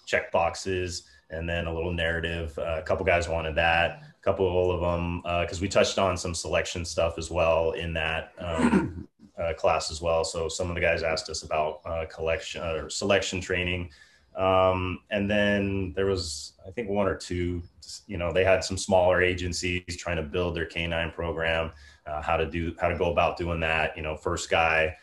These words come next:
um, you know, "Hey, you're a brand new handler and I want you to start, uh, selecting dogs." And I, one of the guys is like,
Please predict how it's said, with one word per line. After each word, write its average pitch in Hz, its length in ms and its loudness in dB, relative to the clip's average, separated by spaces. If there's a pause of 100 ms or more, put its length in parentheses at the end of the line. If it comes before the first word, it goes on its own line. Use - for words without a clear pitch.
(200)
um, 76 480 -4 (180)
you 85 80 -10
know, 76 140 -6
"Hey, 85 260 2 (380)
you're 95 200 6
a - 40 4
brand 98 260 8
new - 160 6
handler 101 320 6
and 90 240 4
I 87 60 4
want 87 260 4
you 87 60 -4
to 82 60 -2
start, 80 500 0
uh, 80 220 2 (360)
selecting 95 560 2
dogs." 87 440 6
And 80 200 -4
I, 82 120 -2
one 82 200 2
of 85 60 0
the 80 100 0
guys 80 300 2
is 76 100 -8
like, 80 260 -2